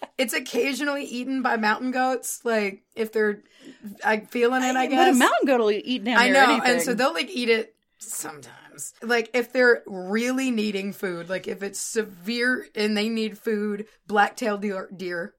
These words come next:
Speaker 1: will eat it if they have to.
Speaker 2: It's not their cu-, it's n-, it's not their cuisine of choice.
Speaker 1: Yeah, they don't just love it.
Speaker 2: Hmm.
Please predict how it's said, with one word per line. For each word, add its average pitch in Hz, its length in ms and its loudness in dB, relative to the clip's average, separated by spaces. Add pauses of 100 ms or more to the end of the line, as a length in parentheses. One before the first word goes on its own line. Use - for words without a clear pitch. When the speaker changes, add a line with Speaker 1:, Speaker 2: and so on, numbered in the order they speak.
Speaker 1:
will 202 120 -10
eat 170 160 -10
it 165 180 -12 (440)
if 226 160 -2
they 220 260 -2
have 214 320 0
to. 202 320 -8 (320)
Speaker 2:
It's - 140 -14
not 381 140 0
their 359 100 -6
cu-, - 200 -10
it's - 160 -10
n-, 277 360 -12
it's 285 120 -8
not 349 140 -2
their 320 80 -6
cuisine 240 320 -4
of 196 100 -8
choice. - 200 -10
Speaker 1:
Yeah, 294 100 -4
they 294 120 6
don't 294 180 2
just 277 160 -6
love - 180 -12
it. - 220 -20
Speaker 2:
Hmm. 214 180 -10